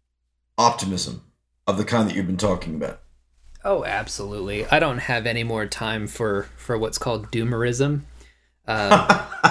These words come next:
Speaker 1: <laughs>
Speaker 2: worrying about things like climate change or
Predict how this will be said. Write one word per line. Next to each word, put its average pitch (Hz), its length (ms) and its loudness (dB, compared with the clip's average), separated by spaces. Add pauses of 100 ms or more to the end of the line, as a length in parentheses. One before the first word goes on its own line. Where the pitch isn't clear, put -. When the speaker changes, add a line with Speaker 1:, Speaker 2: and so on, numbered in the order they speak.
Speaker 1:
<laughs> - 20 -4
Speaker 2:
worrying 139 360 6
about 127 420 0
things 127 400 0
like 113 380 -2 (420)
climate 156 400 0
change 131 500 0
or 107 360 0